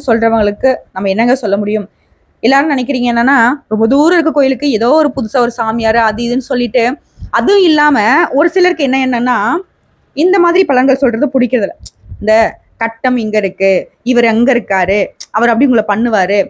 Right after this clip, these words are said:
இவரால உங்களுக்கு இப்படி நடக்கும், இந்த மாதிரி புரியாத விஷயங்களை சொன்னா மட்டும்தான்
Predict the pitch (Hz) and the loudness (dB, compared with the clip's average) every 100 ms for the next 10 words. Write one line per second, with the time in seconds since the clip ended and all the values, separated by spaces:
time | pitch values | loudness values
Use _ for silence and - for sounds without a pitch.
0 | - 214 247 254 240 262 233 202 208 190 | -8 -8 -2 0 2 2 0 -2 -2 0
1 | 202 214 226 - - 285 359 311 294 294 | 0 0 -2 -2 -4 -2 0 0 0 0
2 | 349 320 370 403 415 330 294 277 269 226 | 0 2 2 2 0 -2 -2 -4 -4 -6
3 | 233 233 202 185 220 | -6 -6 -6 -6 -6